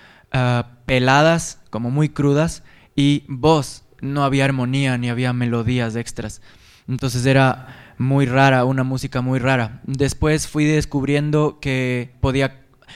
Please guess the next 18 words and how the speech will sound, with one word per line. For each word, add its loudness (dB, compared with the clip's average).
que 0
quería 2
cantar -2
melodías -2
y -6
que -8
no -4
quería -2
solo -2
decir 0
cosas -2
encima -2
de 0
instrumentos, -4
sino -6
que -8
quería -6
cantar. -8